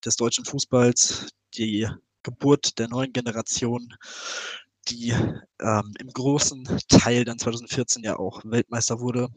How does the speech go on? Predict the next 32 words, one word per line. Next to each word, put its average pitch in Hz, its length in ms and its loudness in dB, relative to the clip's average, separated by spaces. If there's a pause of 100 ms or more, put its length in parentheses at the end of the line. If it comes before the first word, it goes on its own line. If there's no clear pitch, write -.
(160)
Aber 98 340 2
soweit, - 480 -4 (120)
soweit 104 260 -6
sind 120 160 -6
wir 127 60 -2
noch 123 100 -8
nicht. 120 220 -6 (640)
Wir 147 500 4
werden 120 380 4
jetzt, 117 180 -4
denke 120 180 -6
ich - 40 -20
mal, 107 180 0
erstmal 117 300 -2 (100)
mit - 340 2 (120)
den 120 160 -4
deutschen 113 300 -4
Spielen 120 260 -4
beginnen. 151 480 0 (160)
Und 117 720 -2
ja, 123 120 8
das 104 160 2
Eröffnungsspiel 120 680 6
fand - 540 0 (100)
in 143 160 0
München 156 340 0
statt. - 540 4
Äh, 113 260 4
Deutschland 120 460 2 (120)
gegen 143 280 8
Costa - 320 2
Rica. 127 400 4